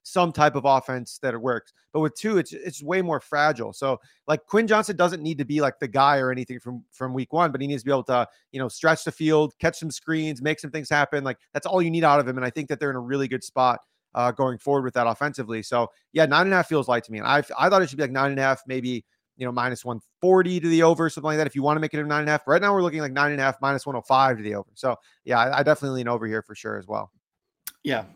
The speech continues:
Speaker 2: I like to play. I think maybe there's some, and the division's tough 'cause, again, the, the Chiefs are just so good. So you're probably safer on, uh, on backing them this way. Um, but they're probably gonna get, you know, a pretty good number there to, to win the division as well. So, uh, I like the Chargers. Con-, Connor, how about you? What's your first look?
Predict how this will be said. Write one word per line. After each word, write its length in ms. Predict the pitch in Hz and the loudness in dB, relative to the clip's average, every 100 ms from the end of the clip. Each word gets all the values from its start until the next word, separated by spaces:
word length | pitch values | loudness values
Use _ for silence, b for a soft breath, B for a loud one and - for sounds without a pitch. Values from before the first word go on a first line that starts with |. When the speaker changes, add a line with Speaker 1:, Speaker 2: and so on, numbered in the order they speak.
| - | -12
Speaker 2:
I 60 | 139 | -8
like 160 | 139 | -8
to 40 | - | -8
play. 340 | - 135 135 | -2 0 0
I 20 | |
think 260 | 131 131 131 | 0 -4 -2
maybe 240 | 135 131 | 0 2
there's 180 | 131 123 | 2 0
some, 340 | - 127 123 - b b b b b b b - | -4 -6 -6 -10 b b b b b b b -4
and 120 | 139 | -2
the 60 | 135 | 0
division's 440 | 147 175 160 135 | 4 4 4 0
tough 260 | 143 143 - | 2 2 2
'cause, 160 | 120 | -6
again, 180 | 123 123 | -4 -4
the, 140 | 120 - - | -4 -8 -10
the 220 | 123 107 _ | -10 -10 _
Chiefs 320 | - 131 117 | -10 -8 -8
are 40 | 117 | -10
just 380 | 117 - - - | -10 -10 -16 -8
so 220 | 131 120 | -6 -4
good. 240 | 123 113 | -4 -6
So 80 | - | -6
you're 80 | 123 | -6
probably 480 | 135 123 131 123 - | -4 -4 -4 -6 -12
safer 580 | - - - 123 - 127 | -18 -14 -8 -8 -6 -4
on, 300 | 120 123 123 | -4 -2 -4
uh, 320 | 120 120 120 131 | -2 -4 -6 -8
on 140 | 131 | -4
backing 320 | 127 113 190 | -4 -4 -8
them 120 | 131 | -4
this 200 | 135 123 | -4 -2
way. 240 | 135 139 139 | 0 0 0
Um, 320 | 139 127 127 | -4 -4 -4
but 60 | 147 | -4
they're 80 | |
probably 340 | 135 156 135 131 | 0 2 2 2
gonna 180 | 131 123 | 0 0
get, 240 | 123 - | -2 -2
you 100 | 135 | -4
know, 60 | 123 | -4
a 60 | |
pretty 180 | 120 127 | -4 -4
good 120 | 123 | -2
number 260 | 120 120 120 | -4 -2 -2
there 260 | 120 120 | -2 -2
to, 420 | 117 - 123 120 120 | -4 -6 -4 -4 -6
to 120 | 123 | -6
win 140 | 120 | -6
the 80 | 117 | -6
division 360 | 113 120 113 117 | -6 -6 -6 -8
as 140 | 107 | -8
well. 220 | 117 117 | -6 -6
So, 260 | 104 120 107 B B B B 131 | -6 -8 -8 B B B B -8
uh, 160 | 127 | -4
I 20 | |
like 160 | 127 123 | -2 -4
the 60 | 123 | 0
Chargers. 340 | 127 123 123 | 0 0 0
Con-, 200 | 160 175 | 0 0
Connor, 160 | - 165 | 4 6
how 60 | 165 | 8
about 160 | 156 | 6
you? 100 | 151 123 | 4 0
What's 160 | 143 | -2
your 80 | 143 | 0
first 220 | 143 123 | -2 0
look? 220 | 135 - | -2 -2